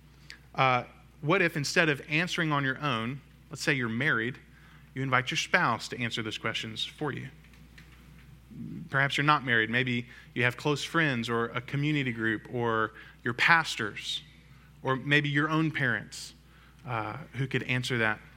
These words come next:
for you. Are you given to these things? And their information to you is really, really helpful. I wonder what they would say. I wonder what they would say about each of us. And I would imagine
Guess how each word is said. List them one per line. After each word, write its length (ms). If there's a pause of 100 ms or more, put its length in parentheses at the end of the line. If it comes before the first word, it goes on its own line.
for 260
you. 220
Are 160
you 300
given 440
to 100
these 220
things? 240
And 220
their 160
information 680
to 160
you 520 (500)
is 300 (100)
really, 600 (100)
really 500 (240)
helpful. 460 (880)
I 60
wonder 180
what 160
they 100
would 160
say. 300 (680)
I 60
wonder 180
what 140
they 80
would 120
say 140
about 200
each 180
of 80
us. 180
And 100
I 60
would 100
imagine 720